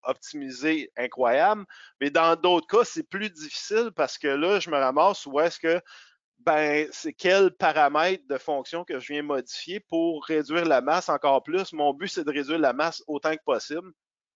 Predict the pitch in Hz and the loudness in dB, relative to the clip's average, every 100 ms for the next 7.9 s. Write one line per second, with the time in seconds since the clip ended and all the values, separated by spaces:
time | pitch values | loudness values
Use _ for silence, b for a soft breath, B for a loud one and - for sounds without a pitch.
0 | _ - - - 123 160 151 160 143 196 | _ -20 -20 -12 0 0 2 0 0 0
1 | 160 143 165 170 151 131 160 165 151 - | 0 0 2 0 0 -2 -2 -2 -2 -6
2 | 131 135 120 165 131 104 - 143 135 175 | -8 -10 -6 -6 -4 -6 -4 0 0 0
3 | 190 139 127 B B B B B 123 131 | -4 -12 -16 B B B B B 0 2
4 | 139 131 127 - 139 131 131 185 156 151 | 2 2 0 0 0 -2 -12 -4 2 2
5 | 147 147 151 135 127 165 175 135 - 156 | 2 0 2 2 4 4 2 -4 -12 -14
6 | - 139 151 175 - - 165 170 131 143 | -2 4 4 2 -4 -2 2 2 0 -2
7 | 139 139 156 - 147 135 131 - 113 | -2 -4 -6 -6 -8 -4 -6 -6 -12